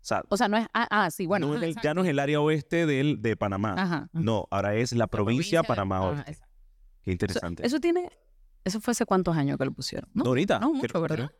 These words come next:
Speaker 1: creo que en este periodo del presidente
Speaker 2: Ah,
Speaker 1: actual.
Speaker 2: ok.
Speaker 1: Sí, así que los que con-, no conocen Panamá, pues para que sepan que, pues, eh, hay una
Speaker 2: Panamá tiene,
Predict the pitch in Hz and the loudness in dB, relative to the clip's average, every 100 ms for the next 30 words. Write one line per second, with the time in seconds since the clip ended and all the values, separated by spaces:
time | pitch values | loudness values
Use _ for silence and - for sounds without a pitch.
0 | _ 135 156 135 107 101 - 98 95 98 | _ 0 0 0 0 0 -2 -2 0 0
1 | 123 113 95 98 104 98 90 92 90 202 | 0 0 2 2 2 2 -2 -4 0 0
2 | 247 90 78 - 285 233 175 160 _ - | 0 -2 -4 -10 -14 -16 -16 -18 _ -8
3 | - 190 - 202 135 120 127 135 151 196 | 0 0 2 2 2 2 0 0 0 0
4 | 190 202 185 156 143 156 226 117 104 107 | 2 2 2 2 2 2 0 -2 2 2
5 | 101 101 120 123 151 123 87 - - _ | 2 0 2 2 2 0 -6 -6 -20 _
6 | - - 95 85 82 - - 90 85 80 | -20 -2 0 0 -2 -6 -6 -6 -4 -6
7 | - 104 170 175 147 196 208 208 208 254 | -4 -2 -2 -2 -2 -2 -2 -2 -2 2
8 | 269 262 254 | 2 2 -4